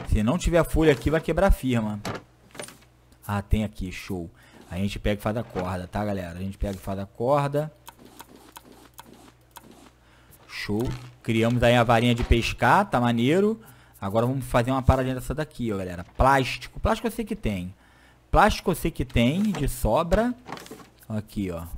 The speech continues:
Falei que tinha plástico. Vamos lá, vamos pegar um plásticozão aí, ó. Show. Fizemos aqui, ó. A gente já tinha até,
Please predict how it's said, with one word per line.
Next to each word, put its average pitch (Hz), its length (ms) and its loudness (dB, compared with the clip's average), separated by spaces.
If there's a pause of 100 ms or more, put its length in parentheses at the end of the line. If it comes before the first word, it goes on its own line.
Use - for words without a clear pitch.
Falei 120 300 -2
que 127 100 -16
tinha 104 140 -6
plástico. 120 720 -6 (580)
Vamos 107 180 -2
lá, 110 80 0
vamos 107 160 -2
pegar 113 200 8
um 110 80 -2
plásticozão 110 720 0
aí, 117 220 0
ó. 170 100 -4 (400)
Show. 120 540 -6
Fizemos 110 420 -2
aqui, 139 340 -4
ó. 180 140 0 (960)
A 185 140 -2
gente 160 160 0
já 170 80 0
tinha - 140 0
até, 208 180 2